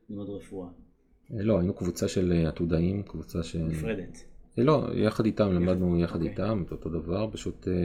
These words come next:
Speaker 2: הם היו, היינו עם קבוצה של עוד איזה עשרה, שנים עשר, אה,
Speaker 1: מהמם.
Speaker 2: עתודאים, חלקם למדו רפואה כללית, חלקם למדו רפואת שיניים, עדיין אני בקשר עם, עם חלק לא קטן מהם.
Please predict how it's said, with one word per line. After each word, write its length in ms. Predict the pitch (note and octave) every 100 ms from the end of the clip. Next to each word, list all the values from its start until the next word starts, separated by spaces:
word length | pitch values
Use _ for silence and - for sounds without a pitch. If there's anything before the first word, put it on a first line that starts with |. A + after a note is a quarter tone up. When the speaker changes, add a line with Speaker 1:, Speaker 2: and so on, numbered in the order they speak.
| E2+ E2+
Speaker 2:
הם 140 | F2+
היו, 320 | F2+ F2 E2+ E2+ G2+ - G#2+ - A#2
היינו 180 | A#2+ A#2
עם 60 |
קבוצה 280 | - E2+ F2
של 160 | F2 E2+
עוד 160 | D#2
איזה 200 | D#2 E2+
עשרה, 540 | D2+ - D#2+ F2+ G#2 F2+
שנים 200 | F2+ F#2
עשר, 180 | - F2+
אה, 60 | E2+
Speaker 1:
מהמם. 120 | E2+ E2
Speaker 2:
עתודאים, 560 | - - E2+ A2 A#2 - - - - - - - -
חלקם 300 | E2 E2 F2+
למדו 240 | E2+ E2+
רפואה 320 | E2+ - E2+ E2
כללית, 420 | F2 E2+ A2 -
חלקם 320 | E2+ E2+ E2 E2
למדו 280 | E2 E2 E2
רפואת 320 | D#2+ - E2
שיניים, 360 | - E2+ A2 F#2
עדיין 240 | E2+ F#2
אני 100 | F2
בקשר 420 | D#2+ D#2+ F2 - E2+
עם, 180 | E2 E2 - - - -
עם 80 | F2+
חלק 300 | - E2+ -
לא 80 | E2+
קטן 280 | E2 - F2+
מהם. 280 | G#2+ C3